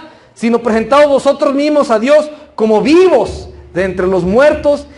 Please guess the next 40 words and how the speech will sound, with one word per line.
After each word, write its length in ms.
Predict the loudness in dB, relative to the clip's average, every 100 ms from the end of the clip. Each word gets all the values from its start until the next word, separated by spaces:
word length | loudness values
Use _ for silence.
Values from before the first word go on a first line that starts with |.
| -18 -8
y 80 |
vuestros 400 | -4 -2 -2 -4
miembros 400 | -2 0 0 0
a 80 | -2
Dios 300 | 0 0 0
como 220 | -6 -4 -4
instrumentos 800 | -6 -8 -4 -4 -4 -4 -4 -10 -18 -4
de 120 | -4
justicia." 720 | -2 -6 -2 -4 -2 -2 -2
Aleluya. 560 | 0 0 0 0 0 -4 -10 -14 -20 -20 -20 -20 -20 -20 -20 -18 -18 -4
Hermanos, 320 | 0 2 2
debemos 340 | 2 2 0
vivir 200 | 0 -2
una 160 | 0 0
vida 180 | 0 0
de 60 |
tal 140 | -2 -2
manera 360 | -2 -2 -2
que 100 | -6
sea 140 | -6 -6
aceptable 480 | -4 -4 -2 0
a 80 | 0
Dios. 460 | 2 0 0 -10 -20 -20 _ -8
Esto 220 | -6 -6
es 60 |
parte 320 | 0 0 2 0
de 80 |
nuestro 320 | 0 -4 -6 -6
culto 580 | -2 -2 -2 -4 -4 -12 -20 _
que 80 | -2
le 100 | 0
damos 400 | 0 0 -4 -6 -20 -6
a 140 | -4
Dios, 380 | 0 2 2 0
atribu-, 500 | -6 -6 -6 -6 -6 -4
a 200 | -4 -2
nuestra 300 | -4 -2 -2
adoración 480 | 2 0 0 -2 0
a 100 | 0
Dios. 320 | 0 0